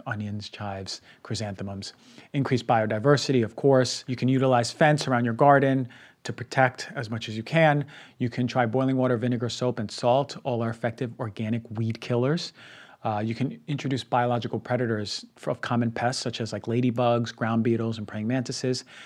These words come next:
And you can plant to attract beneficials like bees and butterflies. There's also, I know personally, citrus-based organic pesticides that are out there that are more gentle and much, much less toxic. And here's an upside, some good news. About twelve million households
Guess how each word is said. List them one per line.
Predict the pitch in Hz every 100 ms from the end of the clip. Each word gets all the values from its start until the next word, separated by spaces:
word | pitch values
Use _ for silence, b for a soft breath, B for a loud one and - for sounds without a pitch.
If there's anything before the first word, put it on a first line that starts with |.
| B B B -
And | 117 120 117 127
you | 147 131
can | 131 117
plant | - 135 -
to | 120
attract | - 123 -
beneficials | 117 110 120 - 110 104
like | 104
bees | - 95
and | 98
butterflies. | 98 95 - - 117 - B B B
There's | 131 -
also, | 156 156 160
I | 139 123
know | 135 131 123
personally, | - 127 - 135
citrus-based | 117 127 - 127 - 117 113 -
organic | 117 117 113 117 -
pesticides | 113 - 135 127 123 123
that | 131
are |
out | 123 123
there | 131 160 190 B B -
that | 117
are | 110
more | 117 120 113
gentle | 127 120 120 127 147 147 B B -
and | 117 117 113 113 -
much, | 120 143 143 - 127
much | 117 -
less | 104 -
toxic. | 104 98 - - -
And | 139
here's | 151 147
an | 156
upside, | 143 - 127 107 107 - - 151
some | - 123
good | 113 120
news. | 117 101 -
About | 131 131 127
twelve | - 160 147
million | 135 139 131
households | 107 127 147 - 101 101 - -